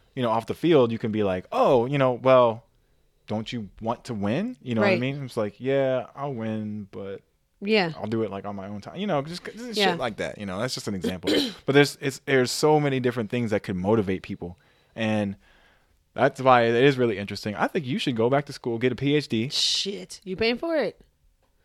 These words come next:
Speaker 2: Exactly.
Speaker 1: New, new mic, who dis?
Speaker 2: <laughs> Um, but, like, on another level, as far as, like, what motivates you,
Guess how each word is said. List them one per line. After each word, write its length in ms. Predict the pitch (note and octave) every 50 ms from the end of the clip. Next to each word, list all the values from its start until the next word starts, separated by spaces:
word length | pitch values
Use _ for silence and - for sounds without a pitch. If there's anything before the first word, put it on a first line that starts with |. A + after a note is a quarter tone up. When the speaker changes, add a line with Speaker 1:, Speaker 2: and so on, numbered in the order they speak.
| _ _ _ _ _ _ _ _ _ _ _ _ _ _ _ _ _ _
Speaker 2:
Exactly. 560 | G3+ G3 F3 D#3+ E3 D3 - - - - - _ _ -
Speaker 1:
New, 220 | A#2+ A#2 B2 B2 A#2 A#2 - -
new 140 | C3+ C#3
mic, 240 | C3+ B2+ A#2 A#2 A#2 -
who 140 | - B2+
dis? 340 | A#2+ A#2+ A#2+ A2+ G#2+ - - G3+
Speaker 2:
<laughs> 1300 | D3 G#3+ G#3 G#3+ F#3+ G#3+ G3 G3 G3 - - - D3+ D3+ - F3 D#3+ - - - - - - - _ _ -
Um, 440 | G3 F#3+ F3+ F3 E3 D3+ D3 D#3+ D#3 _ _ _ _ _ _ _ _ _ _ _ -
but, 180 | - G#3+ G#3
like, 280 | G3+ G3+ F#3+ F3+ E3 - _ _ _ _ _ _ _ _ -
on 160 | F#3 F#3 F#3+
another 520 | F#3 F#3 G3 G#3+ A3+ A#3+ A3+ G3 F#3 F3 - - _ _ _ _ _ _ _ _ _ _ _ _ _ _ _ _ _
level, 380 | - F3+ F#3 F3+ E3+ E3 E3+ D#3+
as 120 | E3 D#3+
far 200 | - - E3+ E3
as, 100 | E3 D#3+
like, 140 | E3 D#3 D3
what 180 | E3 E3 E3 -
motivates 460 | F3 E3+ E3+ E3 D#3 D#3+ D#3+ - -
you, 240 | - E3+ E3 D#3+ D#3